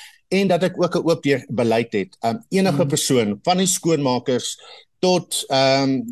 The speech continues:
Speaker 1: die topbestuur, enige een kan in my kantoor instap, idees met my rol, of, ehm, enig-, of as daar frustrasie is, dit met my deel. En ek is altyd een van daai wat, "Kom ons kry 'n oplossing," maar
Speaker 2: Mm.
Speaker 1: ek, ek,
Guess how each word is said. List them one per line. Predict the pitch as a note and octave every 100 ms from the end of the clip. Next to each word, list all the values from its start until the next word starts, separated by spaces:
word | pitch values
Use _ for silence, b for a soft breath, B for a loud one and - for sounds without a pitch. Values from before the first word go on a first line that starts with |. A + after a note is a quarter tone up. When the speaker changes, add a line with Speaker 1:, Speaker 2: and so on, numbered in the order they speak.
| - B2+
Speaker 1:
die | A#2+ D3+
topbestuur, | F#3 F#3 D#3 - C#3+ C3+ C3+
enige | D#3+ D3 B2+
een | C3
kan | C3 B2
in | A#2
my | A2 A2
kantoor | A2 - B2 A#2
instap, | A2+ - A#2 - B B
idees | D3 G#2+ D#3+ E3+
met | D3+ B2+
my | C3
rol, | A#2+ A2 -
of, | F3 D3
ehm, | - C#3+ C#3+ C#3
enig-, | D#3 D#3+ D3+
of | D3 C#3
as | - C3
daar | C3+
frustrasie | B2 A#2+ - D#3 F3 - A#2+
is, | G#2+ -
dit | A#2+ B3
met | A#3
my | B2 G#3+
deel. | G#3+ G#3 G3 B B B
En | C#3+ C3 B2+
ek | C#3 C#3+
is | B2 -
altyd | D#3 D#3+ C#3+
een | C#3
van | C3+
daai | A2+ A2+
wat, | A2+ A2+ - -
"Kom | E3
ons | D#3+ -
kry | C#3 B2
'n | A#2+
oplossing," | A#2 A#2 A2 - G#2 G2+ b b -
maar | G2+ A#2 A#2+ D3+
Speaker 2:
Mm. | C#3+
Speaker 1:
ek, | A#2+ C#3 C3
ek, | B2